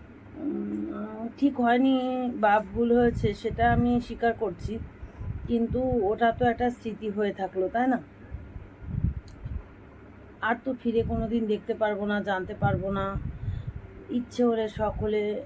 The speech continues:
আবার ওই ভিডিওটাকে on করে দেখতে পারবো। এটা একটা স্মৃতির পাতা হিসেবে রইলো, সেই জন্য দিয়েছি। আর যদি ভুল হয়ে যায়, তাহলে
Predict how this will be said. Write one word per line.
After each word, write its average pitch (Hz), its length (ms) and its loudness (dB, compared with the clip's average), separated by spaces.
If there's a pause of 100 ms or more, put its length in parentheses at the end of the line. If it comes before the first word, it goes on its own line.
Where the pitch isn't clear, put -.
আবার 196 300 2
ওই 208 480 -2
ভিডিওটাকে 196 600 -4
on 185 260 -4
করে 202 160 -6
দেখতে 180 380 -6
পারবো। 165 260 -4
এটা 208 220 -4
একটা 240 180 -2
স্মৃতির 226 420 -6 (220)
পাতা 196 400 2
হিসেবে 190 460 -4
রইলো, 175 380 -4 (460)
সেই 196 140 0
জন্য 240 320 2
দিয়েছি। 180 440 -2
আর 170 200 0
যদি 185 160 -4
ভুল 240 300 2
হয়ে 226 140 6
যায়, 190 280 0
তাহলে 190 220 2